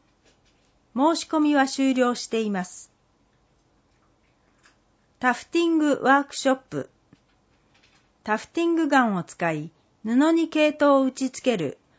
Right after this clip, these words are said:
ラグ作り体験です。三、オリナス一宮。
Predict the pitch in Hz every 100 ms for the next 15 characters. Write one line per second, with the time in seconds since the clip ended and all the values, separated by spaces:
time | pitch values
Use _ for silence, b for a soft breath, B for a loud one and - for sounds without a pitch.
0 | _ _ 196 214 254 320 330 311 294 285
1 | 294 254 190 160 120 110 - - - _
2 | _ _ _ _ _ _ _ _ _ _
3 | _ _ _ _ _ _ _ _ _ _
4 | _ _ - 269 269 254 - _ _ _
5 | _ _ _ _ 320 349 320 226 - 175
6 | 160 226 233 220 170 131 -